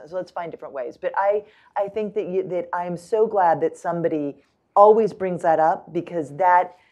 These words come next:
what you are asking is the most important question. We all know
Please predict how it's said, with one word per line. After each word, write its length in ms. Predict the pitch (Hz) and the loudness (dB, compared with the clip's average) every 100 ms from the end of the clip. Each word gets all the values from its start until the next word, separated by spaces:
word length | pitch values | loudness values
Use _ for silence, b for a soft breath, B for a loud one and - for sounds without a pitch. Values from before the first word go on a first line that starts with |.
| b | b
what 320 | 165 160 190 | -6 -2 -2
you 200 | 185 202 | 0 2
are 80 | 202 | 2
asking 500 | 180 170 - 180 175 208 | 2 -4 -6 -8 -6 -2
is 180 | 196 | -4
the 100 | - | -4
most 280 | 170 165 160 | -6 -6 -6
important 360 | 147 - 165 147 | -12 -6 -6 -6
question. 560 | 165 143 - 117 120 - | -8 -8 -10 -16 -16 -10
We 140 | 170 | -4
all 200 | 147 151 | -2 -4
know 420 | 147 131 127 139 | -4 -4 -4 -6